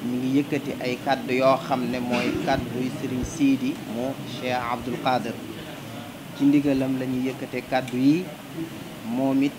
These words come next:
lépp loo xam ne mi ngi koy yëkkati, mi ngi koy yëkkati ci ndigalul ay kilifaam, muy Cheikh Mouhamadou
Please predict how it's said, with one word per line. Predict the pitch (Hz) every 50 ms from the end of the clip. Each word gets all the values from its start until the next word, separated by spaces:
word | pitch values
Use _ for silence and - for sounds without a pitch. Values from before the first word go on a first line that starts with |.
| -
lépp | 127 131 160 175 165 160
loo | 165 147 143 139 135
xam | 131 - 147 135 131
ne | 131 131 131 135 143 - - 131
mi | 131 135 135
ngi | 131 127
koy | 139 135 131
yëkkati, | 131 135 135 135 - 131 - -
mi | 135 127 131 135 135
ngi | 135 131 -
koy | 139 135 131 127 131 139
yëkkati | 139 139 - 135 120 - 123 113 -
ci | 143
ndigalul | 139 135 139 135 - 139 127 131 127 - -
ay | 123 131 123 -
kilifaam, | - 143 139 127 - 123 120 120 135 - - -
muy | - 123
Cheikh | - - 131 127 127
Mouhamadou | 123 123 - 127 127 120 123 120